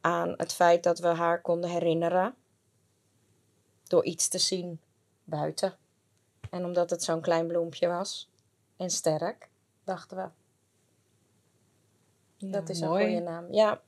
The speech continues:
Speaker 1: En, eh, die heeft haar vader overigens bedacht, niet ik. En dat was ook volgens mij iets wat jij ook herkende.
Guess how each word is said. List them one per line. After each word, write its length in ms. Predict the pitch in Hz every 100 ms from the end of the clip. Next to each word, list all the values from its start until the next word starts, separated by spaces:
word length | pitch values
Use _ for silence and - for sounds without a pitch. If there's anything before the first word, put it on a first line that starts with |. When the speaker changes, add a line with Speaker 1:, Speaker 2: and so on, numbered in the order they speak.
| _ _ _ - - - _ -
Speaker 1:
En, 500 | 196 190 185 190 -
eh, 200 | - 180 170
die 100 | 175
heeft 180 | 170 -
haar 120 | 160
vader 300 | 160 160 -
overigens 440 | 170 - - 170
bedacht, 440 | 170 170 170 220 -
niet 180 | 180 180
ik. 360 | 196 - - _ _ _ _ _ _ _ _ _ _ _ _ _ - - - -
En 120 | 175
dat 140 | 185
was 200 | 214 220
ook 220 | - 196 -
volgens 280 | 226 -
mij 220 | - 180 -
iets 220 | 190 -
wat 160 | 175
jij 380 | 180 170 170 165 _ _ _ _ _ _ _ -
ook 220 | 175 180
herkende. 460 | 175 - 175 170